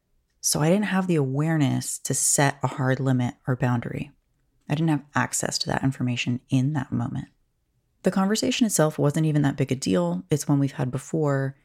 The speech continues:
and it's a particular anxiety my partner was bringing up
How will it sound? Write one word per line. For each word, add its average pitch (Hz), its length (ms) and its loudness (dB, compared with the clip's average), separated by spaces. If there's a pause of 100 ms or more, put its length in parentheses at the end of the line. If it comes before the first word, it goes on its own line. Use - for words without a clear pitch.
(420)
and 156 320 2
it's 156 140 -2
a 170 60 2
particular 240 580 -2
anxiety 147 840 0
my 143 120 4
partner 139 280 0
was 131 120 -2
bringing 131 300 0
up 123 280 -2